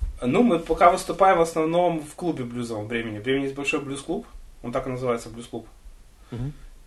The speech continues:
Speaker 1: И мы там выступаем, в принципе, они как бы нас, ну, у нас такой договор, что мы можем когда угодно, и плюс запланированы у нас, э, ги-, э, гиги. Э, вот. Но мы щас собираемся, наверное, весной,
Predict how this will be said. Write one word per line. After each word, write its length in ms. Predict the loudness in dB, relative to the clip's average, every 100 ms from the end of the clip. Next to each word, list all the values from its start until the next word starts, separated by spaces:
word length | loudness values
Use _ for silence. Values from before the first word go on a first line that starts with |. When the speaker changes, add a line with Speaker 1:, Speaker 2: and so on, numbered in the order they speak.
| -18
Speaker 1:
И 160 | -10 -6
мы 200 | -4 -4
там 260 | 0 0
выступаем, 500 | -2 -8 -6 -2 -2
в 60 | -2
принципе, 420 | -6 -6 -8 -6
они 280 | -4 -4 -6
как 180 | -4 -4
бы 100 | -2
нас, 320 | -2 -4 -8
ну, 200 | -4 0
у 60 | 2
нас 340 | 0 -2 -10 -14
такой 240 | -8 -4 -2
договор, 300 | 2 2 2
что 120 | 0
мы 60 | 0
можем 180 | -2
когда 200 | -2 2
угодно, 460 | 2 2 -2 -2 -2
и 120 | -4
плюс 200 | -6 -6
запланированы 640 | -4 -2 0 0 -2 -4 -6
у 40 |
нас, 320 | -8 -10 -14 -12
э, 120 | -12
ги-, 240 | -12 -14 -12
э, 60 | -12
гиги. 560 | -12 -12 -10 -8 -8 -10 -14 -16 -18 -18 -20 -20 -20 -20 -20 -20 -10
Э, 400 | -6 -4 -6 -10 -12 -20 -18
вот. 360 | -16 -10 -10 -6
Но 100 | -6
мы 120 | -6
щас 200 | -6 -6
собираемся, 1000 | -6 -4 -2 -2 -4 -4 -4 -4 -6 -6
наверное, 380 | -8 -4 -2 -4
весной, 500 | -6 -8 -4 -4 -4